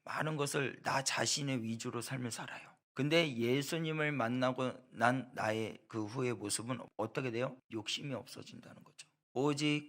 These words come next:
내가 있는 것이 아니라 내 안에 누가 계신다? 예수님이 계신다는 거죠. 내 안에 계신 예수님 위해서 삶을 사는 자들의 모습이 된다는 거예요. 근데 옛것에 있는 사람들은 계속,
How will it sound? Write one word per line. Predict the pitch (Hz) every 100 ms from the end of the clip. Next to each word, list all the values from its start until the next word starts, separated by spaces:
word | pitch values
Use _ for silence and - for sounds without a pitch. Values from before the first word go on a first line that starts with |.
| -
내가 | 117 123 123 131 123
있는 | 113 117 117
것이 | 117 -
아니라 | 107 107 127 143 110
내 | 113
안에 | 113 113 107
누가 | 107 117
계신다? | 117 113 117 120 147 175 -
예수님이 | 98 98 101 - 131 135 135
계신다는 | 117 117 - - -
거죠. | - - - _ _
내 | 117 120
안에 | 135 151 156
계신 | 147 139 147 117
예수님 | 120 139 180 170 160 143
위해서 | 135 135 143
삶을 | - - - 170 -
사는 | - 165 160 156
자들의 | 123 104 104 120 120
모습이 | 117 98 104 - -
된다는 | 92 90 107 95
거예요. | 90 85 87 - -
근데 | 120 120 147 156 - - 113
옛것에 | 110 - 131 139
있는 | 120 117
사람들은 | 110 123 113 113 135 135
계속, | 131 139 170 - -